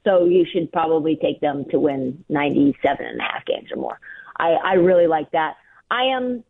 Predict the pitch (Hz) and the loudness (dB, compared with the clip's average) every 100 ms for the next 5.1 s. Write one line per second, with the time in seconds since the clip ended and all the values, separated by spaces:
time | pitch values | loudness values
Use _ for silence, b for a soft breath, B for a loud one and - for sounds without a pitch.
0 | _ _ _ - 381 370 285 277 262 247 | _ _ _ -2 0 0 -4 -8 -2 0
1 | 247 262 277 269 _ - 226 233 233 233 | 2 0 -2 -8 _ -8 -4 -2 -2 -2
2 | 208 196 226 214 190 240 311 220 233 202 | -4 -4 -4 -2 0 0 0 0 -2 0
3 | 180 196 208 185 - 185 180 180 185 - | -2 -2 -4 -4 -2 0 0 -2 -2 -4
4 | 226 220 220 226 226 202 220 254 226 233 | -4 0 2 2 2 -2 0 -2 0 0
5 | 156 | 0